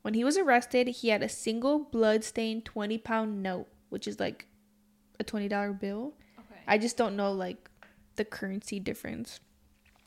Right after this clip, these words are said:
Speaker 1: The man was identified as Daniel Gonzalez. Gonzalez had a lengthy criminal record at such a young age of twenty-four.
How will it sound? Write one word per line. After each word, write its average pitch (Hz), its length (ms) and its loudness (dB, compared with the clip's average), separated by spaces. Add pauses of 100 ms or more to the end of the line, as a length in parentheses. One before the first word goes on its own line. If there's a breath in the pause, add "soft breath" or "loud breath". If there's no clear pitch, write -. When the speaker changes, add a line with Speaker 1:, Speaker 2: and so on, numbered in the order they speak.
(760 soft breath)
Speaker 1:
The 240 80 8
man 220 400 6
was 285 100 10
identified 247 680 6
as 208 280 2
Daniel 214 520 4
Gonzalez. 208 1000 -2 (540 soft breath)
Gonzalez 233 600 8
had 302 140 4
a 285 80 6
lengthy 233 360 0
criminal 285 360 0
record 208 440 2
at 196 160 -2
such - 260 -2
a 247 60 4
young 220 260 2
age 202 260 0
of 208 140 -2
twenty-four. 202 640 -4